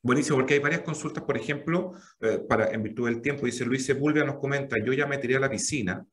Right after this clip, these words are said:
pero estoy entrampado en algunas cosas, por lo que necesito acompañamiento para poder continuar". Y nos pregunta dónde lo contrato. Ah, ¿dónde me asesoro? Diría yo, vaya a la página w w w punto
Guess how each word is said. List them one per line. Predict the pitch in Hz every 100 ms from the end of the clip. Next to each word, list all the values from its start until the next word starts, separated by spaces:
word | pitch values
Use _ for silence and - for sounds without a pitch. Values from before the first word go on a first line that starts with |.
| _ _ _ -
pero | 117
estoy | 113 139
entrampado | 135 113 113 127 139
en |
algunas | 127 127 131
cosas, | - 139 - 143
por | 127
lo | 120
que | 107
necesito | 107 110 165 208
acompañamiento | 202 - 135 123 131 151 147 131
para | 127 107
poder | 117 123
continuar". | - 120 131 127 98
Y | 98
nos | 113
pregunta | 131 147 143
dónde | 139 143
lo | 139
contrato. | 123 127 156 - 101 - - - _
Ah, | 123 - 123
¿dónde | 139 185 180
me |
asesoro? | 143 113 107 - 254 180 104 95
Diría | 110 104 101
yo, | 101 98
vaya | 113 180
a | 180
la |
página | 175 170 - 165 160 156
w | 127 131
w | 143 143
w | 139 143 143
punto | 139 135 139 143 139